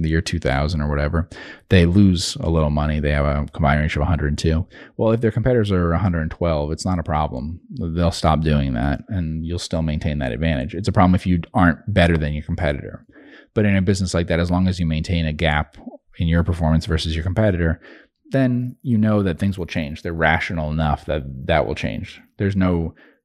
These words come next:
eh, you know, insurance is never gonna be a business in which people will just constantly be willing to write business that loses money. Um, whereas there are some venture-backed things that have been that way for a while, uh, and it's hard. So, you know, there's some that, I mean,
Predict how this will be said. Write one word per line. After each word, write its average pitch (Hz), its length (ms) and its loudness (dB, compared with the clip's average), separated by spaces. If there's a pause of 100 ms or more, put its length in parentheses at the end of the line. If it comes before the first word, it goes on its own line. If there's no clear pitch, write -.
(160)
eh, 95 100 -6 (140)
you 107 100 2
know, 90 140 4
insurance 101 340 2
is 90 100 0
never 90 220 2
gonna 87 140 4
be 82 80 4
a 80 60 2
business 82 360 -2
in 80 80 -4
which 78 160 -4
people 82 240 -2
will 80 120 0
just 73 180 -4
constantly 73 640 -2
be 78 140 0
willing 76 260 4
to - 80 -10
write 69 260 0
business 76 380 -2
that 60 280 0
loses 76 320 0
money. 98 440 2 (720)
Um, 78 500 2
whereas 98 380 4
there 90 100 6
are 85 100 6
some 90 160 0
venture-backed 85 440 0
things 85 180 -2
that 80 100 0
have 78 160 -2
been 98 180 6
that 80 140 2
way 73 140 -4
for - 160 -8
a - 60 -6
while, 76 500 -2 (880)
uh, 85 320 -4
and 85 160 0
it's 82 100 -4
hard. 82 380 2 (380)
So, 76 640 2
you 92 120 0
know, 80 160 2
there's 87 180 0
some 95 200 4
that, 71 340 -2 (260)
I 101 60 -2
mean, 85 420 2